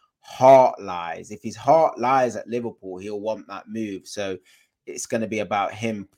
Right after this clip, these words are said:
driving and pushing that move as much as he can. The biggest thing for me, though, what sticks about this, sticks out about this deal is, is the Champions League football. Do you know what I mean? He's be-, he's had a taste of Champions League football. He's been playing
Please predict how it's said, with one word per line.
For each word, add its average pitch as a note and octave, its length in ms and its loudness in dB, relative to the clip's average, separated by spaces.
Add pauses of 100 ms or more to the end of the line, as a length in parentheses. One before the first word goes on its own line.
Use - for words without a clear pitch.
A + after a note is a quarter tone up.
(220)
driving A2+ 480 0
and G2 160 -14
pushing G#2 380 -12
that F2+ 180 -10
move G2 240 -12
as F#2+ 140 -14
much G2 240 -12
as E2 60 -16
he F#2 100 -10
can. G2+ 360 -4 (520)
The - 80 0 (100)
biggest G#3+ 420 6
thing F3 280 -2
for C#3+ 100 0
me, E3+ 360 2
though, G#2+ 200 0
what G2+ 220 -6
sticks - 340 -12
about F#2+ 320 -2
this, F#2+ 220 -12 (140)
sticks - 340 -6
out A2 180 0
about G2 240 -4
this F#2+ 160 -14
deal F#2 400 -10
is, A#2 320 -2 (160)
is C3 220 -4
the A#2 100 -8
Champions A2 640 -8
League G2+ 240 -10
football. F#2 560 -6 (320)
Do B2 80 -2
you - 0 -
know A2 60 2
what A#2 40 -2
I - 40 -4
mean? A#2 140 -2
He's A2 140 -6
be-, - 180 -10
he's A#2+ 140 -6
had C#3+ 140 6
a B2 80 0
taste C#3 480 -2
of G2 220 -8
Champions G#2 520 -6
League G#2 160 -8
football. G#2 320 -8
He's G2+ 100 -12
been A2 200 -8
playing B2 360 -2